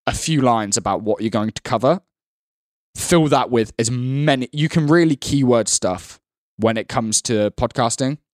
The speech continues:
So we tried this. So, so there's a business podcast that helps SaaS companies in America. And we literally just put the word scale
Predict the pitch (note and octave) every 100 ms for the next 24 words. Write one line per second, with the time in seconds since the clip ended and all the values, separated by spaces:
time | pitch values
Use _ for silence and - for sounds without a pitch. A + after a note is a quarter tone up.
0 | _ _ _ _ _ _ - C3+ B2 A#2+
1 | A#2+ C3 C#3+ D3 - C#3 B2 G#2 F#2+ A#2+
2 | G#2+ - A#2 A2 C3+ C3 - A#2+ - G2+
3 | F#2+ - G#2+ - G#2+ - - - - -
4 | - - B2 - A#2 - F#2 G2 G2 F#2+
5 | - - - _ _ _ _ _ _ -
6 | - _ _ _ B2 B2+ B2 A#2 A2 G#2+
7 | - _ _ _ - A#2+ D3 D3+ D#3+ C3+
8 | - C#3+ A#2 A#2 A2 - _ _ - -
9 | - - B2 G2+ F2+ A2